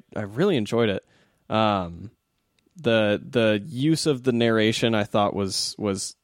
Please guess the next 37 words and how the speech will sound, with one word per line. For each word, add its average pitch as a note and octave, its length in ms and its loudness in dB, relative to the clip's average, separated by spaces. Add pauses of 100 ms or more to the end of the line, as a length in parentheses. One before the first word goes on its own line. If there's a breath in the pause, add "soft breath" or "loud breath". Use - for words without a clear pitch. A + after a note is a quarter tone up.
(160)
pretty B2+ 220 0
well A2+ 180 2
balanced. G#2 480 -2
Sometimes A2+ 380 -2
it F#2 60 -4
can A2 120 -6
go G2 340 0 (320)
super - 480 -4
overboard. G#2+ 600 0 (460 soft breath)
Um, F#2+ 560 -2 (260)
the A#2+ 80 -2
dialogue A#2 480 2
to A#2+ 100 -8
me A2 160 2
all G2+ 180 0
felt G#2+ 300 0 (180)
very G2+ 680 -4
natural G2 720 -4
and, F#2+ 220 -8
and, F#2 460 -8 (300)
um, F2+ 640 -4 (560 soft breath)
I D#3 80 0
don't F3+ 80 0
know. A2 180 -2 (440 soft breath)
It - 60 -4
was D3+ 80 0
just D3+ 160 -4
really C#3 200 0
cool, G#2+ 320 -2
and G2+ 120 -6
I G#2+ 40 -6
think G#2+ 260 -6
also G#2 380 -4
that, G2 280 -6
uh, F#2 220 -6
Jason G2+ 400 -6
Wordie G2 460 -4